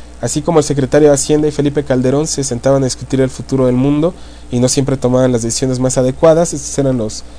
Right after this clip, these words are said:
los, este, <coughs> perdón, los Illuminati, ¿no? Bueno, Namor también, dentro de los, de los, este, Avengers, otra de sus aportaciones más grandes que tuvo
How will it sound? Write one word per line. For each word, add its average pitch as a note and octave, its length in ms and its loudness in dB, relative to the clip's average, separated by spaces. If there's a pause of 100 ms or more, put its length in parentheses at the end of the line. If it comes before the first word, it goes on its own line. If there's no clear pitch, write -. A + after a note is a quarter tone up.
(500)
los, C3+ 240 0
este, A2+ 680 -4 (560)
<coughs> - 540 -8
perdón, C#3 300 6
los D#3 200 4
Illuminati, C#3+ 560 2
¿no? D3 180 0 (1700)
Bueno, B2+ 260 4
Namor F#3 380 6
también, F#3+ 500 2 (440)
dentro D#3+ 340 2
de F3+ 120 4
los, A2 640 0 (1160)
de A#2 140 -4
los, A2+ 260 -4
este, G#2 680 -2
Avengers, C#3+ 640 2 (300)
otra G3 280 4
de D3+ 100 2
sus - 400 -6
aportaciones C3+ 680 -2
más D#3+ 220 0
grandes D3+ 380 2
que - 140 -8
tuvo B2+ 420 2